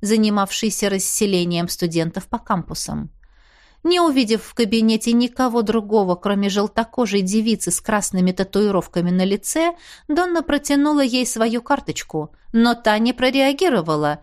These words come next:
яростно стуча по клавиатуре на маникюренными пальцами. «Простите, у меня мало времени!»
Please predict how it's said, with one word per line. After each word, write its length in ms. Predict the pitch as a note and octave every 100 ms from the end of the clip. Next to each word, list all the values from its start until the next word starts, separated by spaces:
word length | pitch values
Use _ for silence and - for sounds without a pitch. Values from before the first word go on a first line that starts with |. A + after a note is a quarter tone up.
| _ -
яростно 540 | A#3 A#3+ B3 C4+ D#4
стуча 380 | D4 B3+ - A3
по 120 | A3
клавиатуре 840 | G#3+ A3 G3+ G3 F#3+ - A#3 D4 D#4 -
на 120 | A3
маникюренными 800 | G#3 G3+ G3 - F3 F3 F#3 G#3+
пальцами. 640 | B3+ A#3 D3+ - C#3+ C#3 - _ _ _ _ _ _ _ _ _ _ - -
«Простите, 520 | D4 - F4+ - F#3
у 80 | A3+
меня 300 | B3 C4 C4+
мало 300 | D4 D#4+ D#4
времени!» 640 | F4 E4 G#3 F3+ E3